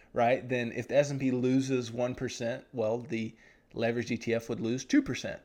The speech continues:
And if the S and P lost two percent, the leveraged E T F would lose four percent. And then,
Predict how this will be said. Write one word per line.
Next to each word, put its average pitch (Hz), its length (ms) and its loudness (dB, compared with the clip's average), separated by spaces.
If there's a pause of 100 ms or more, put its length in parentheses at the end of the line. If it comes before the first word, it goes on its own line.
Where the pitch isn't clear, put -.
And 113 180 -2
if 110 120 -6
the 113 140 -4
S 127 160 0
and 117 100 -6
P 127 160 -2
lost 117 460 4 (540)
two 135 160 6
percent, - 440 -2 (280)
the 113 200 0
leveraged 110 400 0
E 120 100 0
T 120 200 0
F 131 260 2
would 131 140 -2
lose 139 440 0 (340)
four 240 260 6
percent. 131 420 0
And 135 160 2
then, 131 160 4